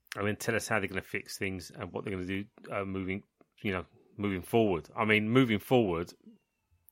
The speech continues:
uh, Ross, I mean, if Mason comes in for the rest of the season, you know, is that, is that the only option we've got at, at this point? There's a, there's a certain Ar-, Argentine sitting in his house,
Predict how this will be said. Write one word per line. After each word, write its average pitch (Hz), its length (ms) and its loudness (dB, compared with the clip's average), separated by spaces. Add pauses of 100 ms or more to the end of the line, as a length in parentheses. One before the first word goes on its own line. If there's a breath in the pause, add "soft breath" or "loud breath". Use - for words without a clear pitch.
(160)
uh, 98 400 2 (200)
Ross, - 600 6
I 110 60 0
mean, 110 320 0 (160)
if - 220 -8
Mason 135 320 6
comes 117 320 4
in 113 120 4
for - 120 -12
the 110 80 2
rest 110 160 0
of - 40 -10
the 113 80 -2
season, 117 580 0 (1600)
you 120 160 2
know, 120 80 6
is 101 180 0
that, 143 280 8
is 101 160 -4
that 135 180 2
the 139 100 6
only 170 180 6
option 185 300 0
we've 170 100 0
got 180 180 4
at, 156 180 -6
at 165 80 -4
this 165 140 -2
point? 185 300 0
There's 143 140 -4
a, 147 60 -4
there's 143 240 -2
a 139 60 -2
certain 156 360 4
Ar-, 151 240 6
Argentine 131 640 4
sitting 139 340 -2
in 131 120 2
his 117 140 -2
house, 127 480 6